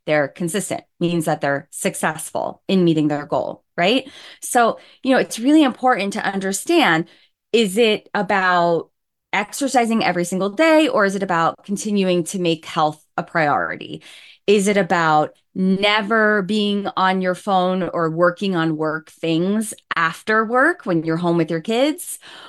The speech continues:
Or is it about being present and spending quality time with your kids in general, right? Because consistent doesn't mean constant. And it's actually funny, I was talking with my daughter,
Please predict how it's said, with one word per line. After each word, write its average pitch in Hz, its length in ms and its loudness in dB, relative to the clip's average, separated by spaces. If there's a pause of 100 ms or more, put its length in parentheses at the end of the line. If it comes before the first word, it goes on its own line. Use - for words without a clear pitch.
(200)
Or 226 280 6
is 202 240 0
it 202 100 0
about 170 520 0 (420)
being 208 240 0
present 190 480 -2
and 185 160 0
spending 190 540 0
quality 160 420 -2
time 143 400 -4
with 143 160 -6
your 143 100 -4
kids - 600 -8 (120)
in 170 120 2
general, 120 460 -4 (120)
right? 202 360 2 (460)
Because 254 500 2 (160)
consistent 220 1000 -2
doesn't 196 280 0
mean 175 180 0
constant. 254 920 -2 (240)
And 190 400 2
it's 175 140 -2
actually 214 280 -2
funny, 196 320 0
I 156 80 2
was 160 280 -4
talking 196 460 -2
with 170 200 -2
my 156 120 0
daughter, 151 640 0